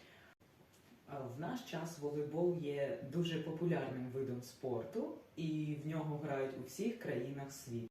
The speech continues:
Наша країна в цьому виді спорту показує дуже непогані результати.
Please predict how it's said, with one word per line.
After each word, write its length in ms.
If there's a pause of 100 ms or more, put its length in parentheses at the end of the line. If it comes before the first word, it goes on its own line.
Наша 200
країна 420
в 40
цьому 260
виді 260
спорту 460
показує 520
дуже 260
непогані 520
результати. 1080